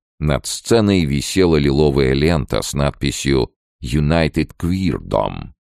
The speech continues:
Под ней стоял настоящий Астон Мартин модели Vanquish двенадцать, как у Саракандаева, только без мигалки.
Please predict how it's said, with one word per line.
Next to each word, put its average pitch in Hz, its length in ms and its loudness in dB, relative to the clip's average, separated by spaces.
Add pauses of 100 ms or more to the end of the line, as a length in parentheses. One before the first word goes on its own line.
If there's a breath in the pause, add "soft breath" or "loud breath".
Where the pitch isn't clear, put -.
(260)
Под 60 220 -2
ней 92 260 2
стоял 69 440 0
настоящий 71 840 0
Астон 65 400 -2
Мартин 69 520 0
модели 64 440 0
Vanquish 65 640 -2
двенадцать, 65 640 -4
как - 220 -8
у 58 80 -4
Саракандаева, 62 1000 -2
только - 380 -2
без 73 260 -2
мигалки. 64 800 -2